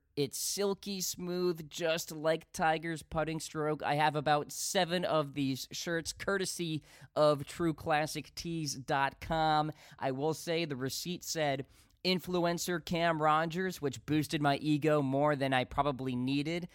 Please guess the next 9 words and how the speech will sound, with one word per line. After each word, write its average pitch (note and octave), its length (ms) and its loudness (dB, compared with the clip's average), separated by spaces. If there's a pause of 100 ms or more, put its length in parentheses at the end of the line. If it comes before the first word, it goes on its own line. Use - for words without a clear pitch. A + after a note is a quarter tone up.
(120)
Shout C3+ 340 4
out C3+ 160 4
to C#3+ 100 -6
you, C#3+ 220 2
True D3+ 220 -4
Classic C#3+ 420 0
Tees. D#3 380 -6
Love C#3 260 0
ya. F3+ 220 -2